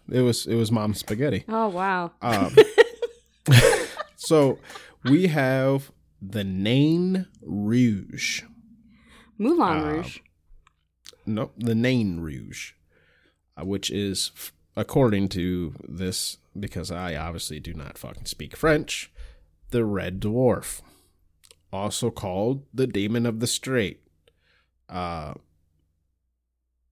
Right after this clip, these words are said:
Speaker 1: strait being an open body of water, for those who don't know, or like a river area between one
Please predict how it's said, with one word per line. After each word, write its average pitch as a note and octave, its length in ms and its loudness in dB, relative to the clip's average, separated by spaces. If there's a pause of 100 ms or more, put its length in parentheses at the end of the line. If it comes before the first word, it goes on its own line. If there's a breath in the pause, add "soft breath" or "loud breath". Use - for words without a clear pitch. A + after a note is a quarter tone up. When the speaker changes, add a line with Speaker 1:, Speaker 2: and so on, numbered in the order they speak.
(160)
Speaker 1:
strait - 540 -4
being G2+ 560 -6
an F2+ 100 -12
open F#2 300 -10
body F2 280 -10
of E2 120 -12
water, E2+ 300 -8
for - 180 -10
those E2+ 240 -10
who - 60 -16
don't D#2 200 -12
know, F#2+ 180 -12
or - 100 -14
like F2+ 200 -8
a D2+ 160 -12 (1500)
river G2+ 280 -4
area G2 300 -4
between G2 380 -6
one F#2+ 220 -8